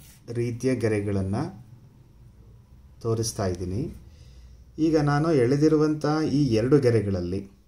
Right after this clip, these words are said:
ಸರಿಯಾದಂತಹ ಗೆರೆ ಯಾವುದು, ಸರಿಯಾದ ಅಳತೆಯನ್ನು ಹೊಂದಿರುವಂತಹ ಗೆರೆ ಯಾವುದು? ನಿಮಗೆ ಗೊತ್ತಾಯಿತು, ಮೊದಲನೇ ಗೆರೆ ಎಳೆದಿರುವಂತಹ ವಿಧಾನ ತಪ್ಪಿದೆ. ಎರಡನೇ ಗೆರೆಯ ಉದ್ದ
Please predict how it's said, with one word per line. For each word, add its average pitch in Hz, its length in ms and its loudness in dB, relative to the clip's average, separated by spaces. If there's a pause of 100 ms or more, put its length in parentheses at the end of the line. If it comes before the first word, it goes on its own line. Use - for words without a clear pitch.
(600)
ಸರಿಯಾದಂತಹ 139 1160 2 (320)
ಗೆರೆ 110 240 2
ಯಾವುದು, 92 360 -2
ಸರಿಯಾದ 131 420 2
ಅಳತೆಯನ್ನು 123 540 0
ಹೊಂದಿರುವಂತಹ 107 680 -2
ಗೆರೆ 101 300 -2
ಯಾವುದು? 95 580 -4 (520)
ನಿಮಗೆ 104 240 -6
ಗೊತ್ತಾಯಿತು, 98 840 -2 (400)
ಮೊದಲನೇ 127 600 2
ಗೆರೆ 123 580 0 (320)
ಎಳೆದಿರುವಂತಹ 107 840 -2
ವಿಧಾನ 98 580 -2
ತಪ್ಪಿದೆ. 101 760 -4 (840)
ಎರಡನೇ 160 560 2
ಗೆರೆಯ 123 360 2
ಉದ್ದ 101 300 -2